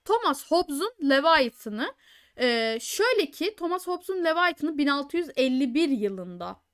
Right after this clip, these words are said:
e, yazıya-, yazılıyor. Ve kitabın adı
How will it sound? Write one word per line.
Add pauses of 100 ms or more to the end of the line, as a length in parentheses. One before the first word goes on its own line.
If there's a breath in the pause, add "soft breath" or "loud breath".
(140)
e, (340)
yazıya-, (220)
yazılıyor. (600 soft breath)
Ve
kitabın
adı